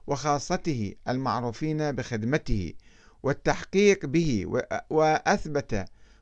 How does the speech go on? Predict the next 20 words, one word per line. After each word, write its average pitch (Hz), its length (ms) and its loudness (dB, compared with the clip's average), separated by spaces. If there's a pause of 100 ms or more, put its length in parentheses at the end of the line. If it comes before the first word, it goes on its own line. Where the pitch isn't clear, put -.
ما 131 200 4
رووه 135 540 2
عنه 151 460 0
في 117 180 -4
وجود 120 420 -2
ولده 139 760 0 (360)
ومشاهدتهم 113 920 0
من 101 200 0
بعده 127 600 -2 (380)
وسماعهم 156 920 2
النص 131 400 -2
بالإمامة 123 640 -2
عليه. 113 440 0 (1400)
هذا 131 260 2
ما 107 140 0
يقوله 131 320 -2
المفيد. 120 500 -2 (840)
ولا 185 360 8
يذكر 175 400 0
المفيد 147 680 0